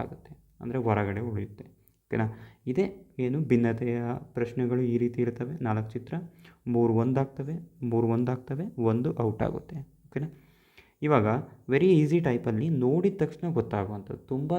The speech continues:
ಯೋಚನೆ ಮಾಡೋ ಅವಶ್ಯಕತೆ ಇರೋದಿಲ್ಲ. ನೋಡಿದ ತಕ್ಷಣ ಏನಾಗುತ್ತೆ? ಗೊತ್ತಾಗುತ್ತೆ.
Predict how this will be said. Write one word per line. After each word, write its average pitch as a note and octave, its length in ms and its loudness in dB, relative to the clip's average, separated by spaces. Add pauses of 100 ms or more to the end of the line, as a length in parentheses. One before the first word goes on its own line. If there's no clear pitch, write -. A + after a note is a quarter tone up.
ಯೋಚನೆ C3+ 340 0
ಮಾಡೋ A#2 160 -6 (120)
ಅವಶ್ಯಕತೆ A2 480 -6 (300)
ಇರೋದಿಲ್ಲ. A#2+ 360 4 (640)
ನೋಡಿದ D#3+ 380 6
ತಕ್ಷಣ C#3 280 -4
ಏನಾಗುತ್ತೆ? A#2 360 -6 (120)
ಗೊತ್ತಾಗುತ್ತೆ. A#2+ 460 -8